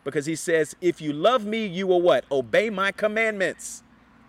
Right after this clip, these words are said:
You show him your love for him by doing what he says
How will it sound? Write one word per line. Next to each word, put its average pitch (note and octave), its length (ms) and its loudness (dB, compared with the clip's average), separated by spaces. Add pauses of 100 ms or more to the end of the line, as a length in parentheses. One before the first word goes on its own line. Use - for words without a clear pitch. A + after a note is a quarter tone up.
(1200)
You F#3+ 140 -4
show C4+ 480 8
him A3+ 220 6
your G#3 160 4
love G3+ 260 2
for F3+ 140 0
him E3+ 240 0
by D3+ 160 2
doing G#3 420 -2
what A3+ 140 2
he G3 80 -2
says D#3+ 500 2